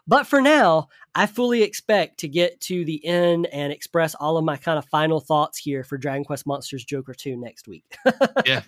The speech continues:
Speaker 2: that'll be really cool. I'm excited to see how you feel about this being the first Monsters game that you beat.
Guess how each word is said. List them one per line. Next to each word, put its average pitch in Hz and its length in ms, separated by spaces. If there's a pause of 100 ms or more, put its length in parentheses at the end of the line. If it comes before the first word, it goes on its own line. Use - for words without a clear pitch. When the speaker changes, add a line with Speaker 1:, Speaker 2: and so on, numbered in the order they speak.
(140)
Speaker 2:
that'll 190 180
be 208 120
really 170 200
cool. 127 300
I'm 117 80
excited 160 420
to 139 80
see 135 220
how 120 100
you 123 160
feel 117 240
about 110 320
this 113 320
being 120 280
the 110 60
first 127 320
Monsters 107 520
game 101 260
that 101 140
you 95 100
beat. 76 300